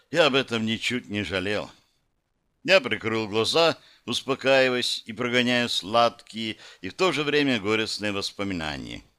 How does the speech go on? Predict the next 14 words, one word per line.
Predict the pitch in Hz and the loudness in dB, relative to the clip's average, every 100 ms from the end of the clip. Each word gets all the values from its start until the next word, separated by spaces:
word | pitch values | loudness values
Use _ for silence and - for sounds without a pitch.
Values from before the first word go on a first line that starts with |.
| _ _ _ _ _ _ _ | _ _ _ _ _ _ _
Вот | 101 123 - 104 | 2 4 2 -2
на | 113 | -2
Гехира | 104 95 85 101 117 123 110 78 - _ _ _ | -2 -6 -8 -4 -2 2 2 0 -6 _ _ _
волшебная | 85 95 110 143 156 160 139 | -10 -6 2 2 2 -2 -2
травка | 127 135 131 147 | 2 2 2 -4
подействовала. | 127 143 101 104 101 - 110 104 85 - _ _ _ _ _ _ | -4 -4 -2 -4 -4 -4 -4 -2 -4 -6 _ _ _ _ _ _
Вижу | 101 147 160 156 160 156 | -2 0 0 0 0 0
в | |
его | 139 147 147 | 2 4 4
глазах | 139 127 143 139 | 2 2 4 4
загоревшиеся | 120 139 135 143 135 131 123 131 | 2 0 2 2 0 -4 -4 -4
похотливые | 117 113 107 120 131 131 | -4 -6 -6 -4 0 0
искры. | 120 120 - 123 113 - _ _ _ _ _ - | 0 -4 -4 -4 -4 -8 _ _ _ _ _ -8
М-да. | 87 98 98 95 98 104 98 | -4 -4 -4 -4 -2 0 0